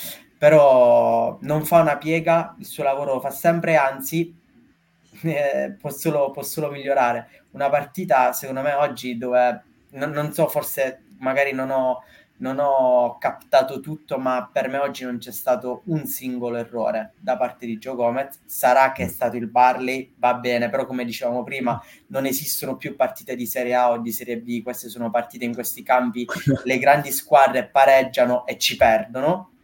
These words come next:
Speaker 2: Esatto.
Speaker 1: Quindi, anche perché poi più si va avanti e più queste squadre hanno bisogno di far punti.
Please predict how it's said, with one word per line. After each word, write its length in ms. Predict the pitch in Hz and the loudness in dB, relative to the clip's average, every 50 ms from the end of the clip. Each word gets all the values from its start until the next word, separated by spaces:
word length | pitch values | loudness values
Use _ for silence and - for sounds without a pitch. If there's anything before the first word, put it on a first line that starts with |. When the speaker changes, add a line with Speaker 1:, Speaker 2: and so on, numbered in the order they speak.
| _ _ _ _ _ _ _ | _ _ _ _ _ _ _
Speaker 2:
Esatto. 500 | 98 95 - - 78 80 - _ _ _ _ | -8 -8 -6 -8 -14 -14 -16 _ _ _ _
Speaker 1:
Quindi, 440 | _ - 147 131 131 123 120 131 - - | _ -6 -2 -2 0 -2 -2 -4 -4 -2
anche 220 | - 135 131 147 135 | -2 2 2 2 2
perché 280 | 139 143 - 165 156 | 2 2 2 2 0
poi 200 | 143 147 131 - | 2 0 -4 -4
più 160 | - - 190 | -4 -4 -4
si 100 | 196 190 | 0 2
va 120 | 190 156 135 | 4 4 4
avanti 320 | 135 147 156 147 135 135 | 4 4 2 2 0 -6
e 60 | 127 | -8
più 140 | - - 160 | -6 -6 -6
queste 240 | 160 143 - - 123 | -6 -6 -10 -10 -12
squadre 300 | 113 - - 151 139 127 123 | -14 -4 0 0 0 0 0
hanno 140 | 120 123 117 | -4 -4 -6
bisogno 420 | 117 120 117 120 135 127 123 120 | -6 -8 -6 -6 -6 -4 -4 -6
di 100 | 113 113 | -6 -6
far 240 | 110 123 117 110 - | -6 -6 -6 -6 -8
punti. 440 | _ - 113 110 110 104 101 110 104 | _ -8 -6 -4 -4 -4 -6 -6 -10